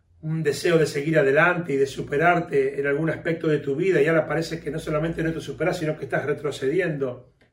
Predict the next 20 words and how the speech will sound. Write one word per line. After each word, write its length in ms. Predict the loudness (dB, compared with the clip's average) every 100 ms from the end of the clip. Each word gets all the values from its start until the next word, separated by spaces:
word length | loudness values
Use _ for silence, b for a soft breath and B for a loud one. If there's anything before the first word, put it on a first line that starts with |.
| _
Yo 220 | -6 -4
te 120 | 0
animo 320 | 2 2 -2
a 80 | -4
que 100 | -4
no 220 | -4 -4
pienses 400 | 0 0 0 -6
que 120 | -8 -6
es 80 |
demasiado 480 | -4 -6 -4 -2 -2
grande, 520 | 0 -2 -6 -10 -16 -20 -20 _ _ _ _ _
que 140 | -10 -4
no 160 | -4
piensas 420 | -2 -2 -2 -2 -4
que 140 | -4
es 200 | -6 -6
demasiado 380 | -4 -4 -2 -2
difícil 380 | -2 -6 -4 -4
o 20 |
imposible. 840 | -4 -4 -6 -4 -4 -2 -2 -6